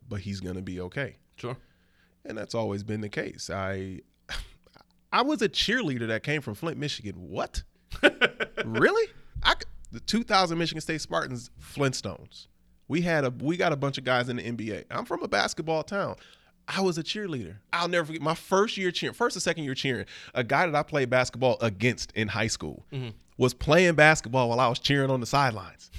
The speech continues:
Speaker 2: <laughs>
Speaker 1: And he was on the bench, and he looked over at me,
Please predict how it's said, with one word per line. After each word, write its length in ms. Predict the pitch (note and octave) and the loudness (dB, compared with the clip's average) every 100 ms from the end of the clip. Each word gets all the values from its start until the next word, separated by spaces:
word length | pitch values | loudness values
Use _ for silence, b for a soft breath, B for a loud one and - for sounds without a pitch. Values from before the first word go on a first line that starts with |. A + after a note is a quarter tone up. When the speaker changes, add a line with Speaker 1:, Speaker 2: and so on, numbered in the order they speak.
| - | 2
Speaker 2:
<laughs> 200 | C4 - | 2 4
Speaker 1:
And 180 | B3 C3+ | 4 6
he 160 | G#3+ | 6
was 180 | C4+ A#3+ | 6 6
on 120 | A3 | 4
the 80 | E3 | 4
bench, 220 | D3 F#3 | 2 2
and 80 | C3 | 0
he 80 | D#3 | 2
looked 260 | D#3 G#3 G3+ | 2 4 6
over 240 | G3+ G3 | 6 6
at 80 | F#3 | 4
me, 360 | F#3 G#3 C4 | 4 2 0